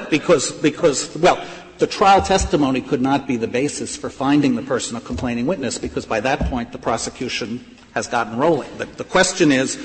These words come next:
what conduct can be used to prove that this is the person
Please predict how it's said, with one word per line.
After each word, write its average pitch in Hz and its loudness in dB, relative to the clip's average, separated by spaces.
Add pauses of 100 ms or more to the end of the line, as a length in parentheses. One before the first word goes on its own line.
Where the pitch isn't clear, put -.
(260)
what 156 4
conduct 185 2
can 170 0
be 147 2
used 143 0
to 139 -6
prove 139 2
that 123 -2
this 147 4
is 135 -2
the 110 -8
person 127 -2